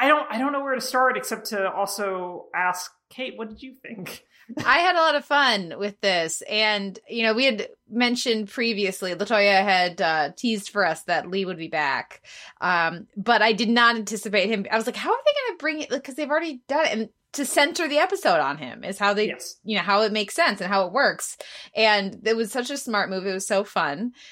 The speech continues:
Speaker 2: Uh, it really worked. It allowed us to have the procedural element for Lucifer instead of having him just, like, sit on a giant throne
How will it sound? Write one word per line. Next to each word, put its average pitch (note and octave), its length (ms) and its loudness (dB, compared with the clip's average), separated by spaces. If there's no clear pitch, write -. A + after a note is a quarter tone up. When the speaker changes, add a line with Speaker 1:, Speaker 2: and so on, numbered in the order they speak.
Speaker 2:
Uh, F3 220 2
it F#3 160 -4
really A3+ 260 0
worked. D#3 420 -6
It G3+ 160 0
allowed G3+ 400 4
us G3+ 240 0
to G#3+ 140 -2
have F#3 420 -2
the F#3+ 140 -2
procedural F#3+ 640 -6
element E3+ 400 -8
for F3 220 -6
Lucifer E3 480 -10
instead E3 180 -10
of E3 80 -12
having F3 240 -6
him F3 120 -14
just, F3 200 -14
like, E3+ 180 -6
sit - 480 -10
on D#3+ 200 -8
a E3+ 200 -8
giant E3 460 -8
throne D#3 540 -6